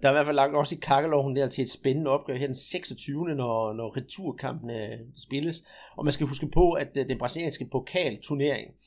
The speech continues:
der udover selvfølgelig æren og de mange penge for at vinde den, så giver den altså også en plads i, øh, Copa Libertadores. Og, øh, i hvert fald, vi kan roligt sige, at, øh,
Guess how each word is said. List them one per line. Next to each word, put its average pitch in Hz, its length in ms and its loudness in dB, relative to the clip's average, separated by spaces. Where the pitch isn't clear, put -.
der 139 300 6
udover 151 280 0
selvfølgelig 135 300 -4
æren 139 300 0
og 123 80 -4
de 131 60 -2
mange 113 220 -4
penge 160 340 0
for 120 260 -2
at 113 60 -8
vinde 175 220 4
den, 131 200 -8
så - 160 -8
giver 170 260 -4
den 139 100 -6
altså 131 200 -6
også 143 240 -4
en - 240 -8
plads 143 260 -8
i, 135 200 -6
øh, 107 480 -4
Copa 135 260 -2
Libertadores. 127 960 -6
Og, 143 280 0
øh, 120 180 2
i 143 80 -14
hvert 131 180 -4
fald, 165 220 -2
vi 139 80 0
kan 127 80 2
roligt 170 300 0
sige, 175 240 -4
at, - 160 -4
øh, 107 640 -4